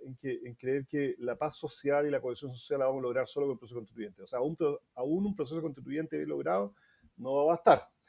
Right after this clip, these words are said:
Ahora, dicho eso, eh, yo creo que, que el proceso constituyente, eh, es una oportunidad no solamente para elaborar una buena constitución,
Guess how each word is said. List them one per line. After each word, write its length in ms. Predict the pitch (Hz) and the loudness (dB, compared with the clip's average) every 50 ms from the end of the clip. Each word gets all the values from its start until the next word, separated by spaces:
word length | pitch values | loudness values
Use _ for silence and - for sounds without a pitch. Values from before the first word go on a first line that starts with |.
| _ _ _ _ _ _ - | _ _ _ _ _ _ -4
Ahora, 240 | - 127 127 123 117 | -2 0 0 0 2
dicho 380 | 113 170 226 220 226 - 233 214 | 2 2 2 2 4 6 8 8
eso, 500 | 220 214 190 202 - 139 139 165 - - | 10 8 6 4 2 2 2 2 2 0
eh, 540 | - 147 143 135 135 131 127 127 123 117 - - | 0 0 0 2 4 4 4 4 4 2 0 -4
yo 200 | 127 117 143 139 | -8 -6 -4 -2
creo 200 | 139 151 156 151 | 0 0 0 0
que, 340 | 131 151 147 143 139 - - - | 0 0 0 0 0 -2 -4 -6
que 80 | - | -6
el 80 | 139 202 | -6 -6
proceso 480 | - - 117 - - 175 - - 214 | -6 -8 -8 -6 -6 -6 -4 -2 0
constituyente, 1200 | 175 196 170 - - - 160 131 - 131 127 135 165 185 185 156 135 - - 156 156 180 202 - _ _ _ _ _ _ _ _ _ _ _ - | 0 0 -2 -2 -4 -8 -8 -6 -6 -4 0 4 6 6 6 4 0 -2 0 2 2 2 0 -2 _ _ _ _ _ _ _ _ _ _ _ -4
eh, 200 | 143 139 123 - | -2 -2 0 -2
es 100 | 143 139 | -2 -2
una 120 | 170 180 | 0 2
oportunidad 500 | 175 160 165 - - 147 143 151 165 180 | 2 2 2 0 0 -2 2 4 4 4
no 120 | 180 170 170 | 4 4 2
solamente 520 | - - 208 202 202 202 208 202 - 214 | 2 2 2 2 2 2 0 0 0 2
para 160 | 190 190 180 | 4 4 4
elaborar 340 | 165 160 147 143 143 131 151 | 6 6 6 4 4 4 2
una 140 | 160 160 151 | 2 2 2
buena 220 | 143 147 151 147 | 4 4 4 4
constitución, 840 | 127 143 123 - 123 107 104 - - - 135 143 175 226 240 226 | 2 -2 -4 -4 -8 -10 -10 -10 -6 0 2 2 2 2 -2 -6